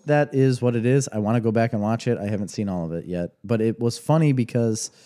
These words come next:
or it struck me because it shows this family that owns the last Blockbuster and what they were doing to keep it open.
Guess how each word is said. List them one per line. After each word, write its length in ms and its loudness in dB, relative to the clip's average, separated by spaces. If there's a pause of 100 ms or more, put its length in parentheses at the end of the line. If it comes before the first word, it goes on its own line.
(340)
or 120 2
it 100 -2
struck 340 -2
me 160 2
because 300 0
it 120 -4
shows 380 0
this 220 -6
family 440 2
that 260 -4
owns 420 -2
the 160 -4
last 400 -4
Blockbuster 760 -6
and 180 -8
what 200 -4
they 80 0
were 120 -4
doing 500 -2
to 60 -6
keep 260 -6
it 60 -6
open. 420 -2